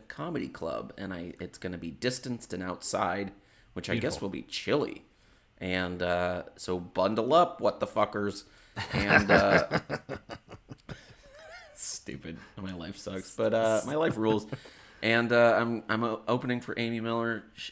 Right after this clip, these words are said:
Speaker 1: and, uh,
Speaker 2: Friend
Speaker 1: on
Speaker 2: of the
Speaker 1: November
Speaker 2: show.
Speaker 1: thirteenth and fourteenth, Friday and Saturday.
Speaker 2: Great. Uh, yeah, so you can catch us at those shows.
Speaker 1: Mm-hmm.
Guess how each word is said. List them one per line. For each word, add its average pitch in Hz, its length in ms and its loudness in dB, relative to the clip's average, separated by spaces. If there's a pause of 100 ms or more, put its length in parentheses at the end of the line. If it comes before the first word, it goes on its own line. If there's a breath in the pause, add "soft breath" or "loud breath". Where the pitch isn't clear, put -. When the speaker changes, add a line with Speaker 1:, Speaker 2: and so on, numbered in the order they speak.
Speaker 1:
and, 107 520 0
uh, 104 120 4
Speaker 2:
Friend 101 200 2
Speaker 1:
on 104 60 0
Speaker 2:
of 95 60 -2
the 107 80 2
Speaker 1:
November 107 220 2
Speaker 2:
show. - 120 -6
Speaker 1:
thirteenth 127 500 -2
and 104 180 -2
fourteenth, - 640 -6
Friday 101 420 -2
and 95 100 -6
Saturday. 65 720 -8 (420)
Speaker 2:
Great. 151 240 -2 (800 loud breath)
Uh, 117 320 2
yeah, 135 200 4
so 117 160 -4
you 131 60 -2
can 143 100 -2
catch 135 260 0
us 123 140 -4
at 107 120 -6
those 104 460 -2
shows. 101 640 -4
Speaker 1:
Mm-hmm. 104 100 -6